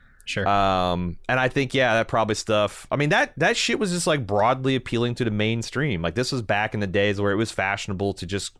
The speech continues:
Speaker 2: say global warming wasn't happening. Like, environmental
Speaker 1: <laughs>
Speaker 2: concerns just didn't exist.
Speaker 1: Yeah.
Speaker 2: You can't get
Speaker 1: Yeah.
Speaker 2: away with doing that now. Now
Speaker 1: Of
Speaker 2: you
Speaker 1: course not.
Speaker 2: can eventually, I don't know. I don't actually, I haven't kept up with the latest denial, but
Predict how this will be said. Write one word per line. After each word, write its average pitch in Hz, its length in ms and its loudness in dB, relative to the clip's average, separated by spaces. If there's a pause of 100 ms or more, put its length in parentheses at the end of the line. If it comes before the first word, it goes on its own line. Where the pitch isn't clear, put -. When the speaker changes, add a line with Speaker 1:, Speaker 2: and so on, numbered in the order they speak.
Speaker 2:
say 98 280 0
global 98 400 -2
warming 101 320 0
wasn't 90 300 -2
happening. - 520 -6
Like, 82 160 -2
environmental 95 500 -2
Speaker 1:
<laughs> - 80 -10
Speaker 2:
concerns 90 360 -4
just 87 180 -8
didn't 82 220 -6
exist. 82 560 -6 (280)
Speaker 1:
Yeah. 113 200 0
Speaker 2:
You 131 140 0
can't 196 200 0
get 151 100 2
Speaker 1:
Yeah. 131 40 2
Speaker 2:
away 151 120 4
with 139 100 0
doing 135 160 2
that 117 160 0
now. 131 500 0 (300)
Now 139 220 0
Speaker 1:
Of 147 40 4
Speaker 2:
you 135 80 2
Speaker 1:
course 110 140 0
not. 120 80 0
Speaker 2:
can 98 420 -2 (120)
eventually, 107 580 -2
I 107 100 0
don't 107 140 0
know. 85 160 0
I 73 100 -2
don't 101 100 -2
actually, 87 520 -4
I 92 100 -2
haven't 95 180 -2
kept 92 220 -4
up 82 100 -2
with 78 120 -8
the 80 60 -8
latest 78 520 -6
denial, 73 460 -4
but 82 300 -2